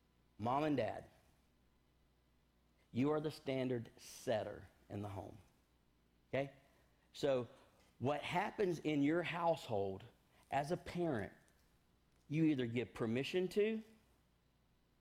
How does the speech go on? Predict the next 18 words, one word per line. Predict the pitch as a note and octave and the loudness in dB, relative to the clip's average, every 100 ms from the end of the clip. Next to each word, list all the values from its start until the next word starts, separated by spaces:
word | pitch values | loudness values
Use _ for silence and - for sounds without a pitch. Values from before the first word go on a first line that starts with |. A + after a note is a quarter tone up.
| _ _ _ _ _ _ _ _ _ _ B2 | _ _ _ _ _ _ _ _ _ _ 0
or | C3 C3 | 2 2
you | B2 B2 | 2 2
educate | A#2 A2+ A#2 B2+ A2+ A2 - | 2 0 -4 0 0 0 -6
against. | G2+ G2+ - - - - _ _ _ _ _ _ _ _ _ _ _ _ _ _ _ _ | -8 -8 -10 -14 -20 -20 _ _ _ _ _ _ _ _ _ _ _ _ _ _ _ _
One | A2+ B2+ | -2 0
of | C3 | 0
the | |
two, | A#2 G2 D#2+ - _ _ _ _ - | -2 -6 -8 -20 _ _ _ _ -2
all | A2 | -2
right? | A#2+ - - - _ - | -2 -6 -20 -20 _ -2
You're | A#2 | 0
either | A#2 | 2
giving | A2 A#2 A#2 | 0 -2 -2
permission | G#2+ A2+ B2+ C3+ D#3 | -2 0 0 0 -2
for | D#3 D#3+ F3 | 0 2 2
it | - | 0
or | A2+ A2+ | 0 2
you're, | B2 A#2 | 0 -2